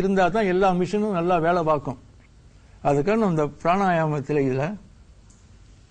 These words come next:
மூணு விதமா செய்றோம். முதல்ல ஒவ்வொரு மூக்குலையும் வலது மூக்கை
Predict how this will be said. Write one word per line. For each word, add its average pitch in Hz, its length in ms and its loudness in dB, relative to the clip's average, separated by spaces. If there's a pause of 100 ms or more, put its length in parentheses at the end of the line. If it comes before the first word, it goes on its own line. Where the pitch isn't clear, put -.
(400)
மூணு 196 240 2
விதமா 170 280 -2 (100)
செய்றோம். 135 320 -4 (1080)
முதல்ல 160 220 0 (100)
ஒவ்வொரு 233 260 2
மூக்குலையும் 190 400 0
வலது 214 220 2
மூக்கை 185 260 -2